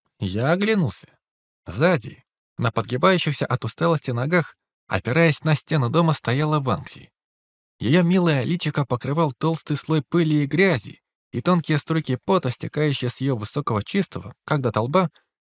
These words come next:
превращали прекрасное лицо девушки в ужасную маску, могущую принадлежать, к примеру, какому-нибудь злому духу.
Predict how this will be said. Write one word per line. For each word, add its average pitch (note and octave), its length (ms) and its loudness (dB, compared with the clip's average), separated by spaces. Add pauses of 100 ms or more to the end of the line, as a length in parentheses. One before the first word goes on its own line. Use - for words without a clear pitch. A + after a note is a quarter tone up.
превращали D3 760 2
прекрасное A#2+ 580 -2
лицо A#2 280 -2
девушки D3 420 -4
в G#2 80 -2
ужасную C#3+ 580 0
маску, D3+ 600 0 (560)
могущую D#3 580 2
принадлежать, C3 760 -2 (340)
к - 80 -20
примеру, D3 500 2 (480)
какому-нибудь D3+ 580 2
злому D3 320 2
духу. A2 360 -6